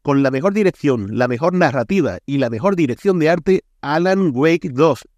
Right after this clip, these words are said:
y merecidísimo, con todas las de la ley. Mejor banda sonora y música, Final Fantasy dieciséis.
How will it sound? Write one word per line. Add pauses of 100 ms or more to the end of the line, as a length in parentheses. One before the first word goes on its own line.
y
merecidísimo,
con
todas
las
de
la
ley. (520)
Mejor
banda
sonora
y
música,
Final
Fantasy
dieciséis.